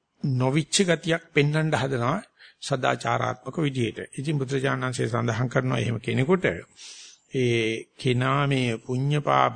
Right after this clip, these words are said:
පින්පව් දෙක අතාරින්න නැති වුණොත් කවදාකවත් ඉස්සරහට යන්න හම්බ වෙන්නේ නෑ.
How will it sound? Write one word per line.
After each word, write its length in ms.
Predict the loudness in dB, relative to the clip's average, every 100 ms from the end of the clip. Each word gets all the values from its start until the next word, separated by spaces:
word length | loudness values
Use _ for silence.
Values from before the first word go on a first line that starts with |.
| -4
පින්පව් 480 | -4 -4 -2 -2 0
දෙක 200 | 0 0
අතාරින්න 580 | -2 2 2 2 2 0
නැති 300 | 0 2 2
වුණොත් 320 | 4 2 0 -6 _ _ _ _ _ _ _ _ _ _ _ _ -20 _ _ _ _ _ _ _ _ _ _ _ _ _ -14
කවදාකවත් 540 | -2 0 2 0 -2 -6
ඉස්සරහට 400 | -4 -2 -2 -2
යන්න 200 | -4 -4
හම්බ 160 | -4 -4
වෙන්නේ 300 | -4 -6
නෑ. 100 | -10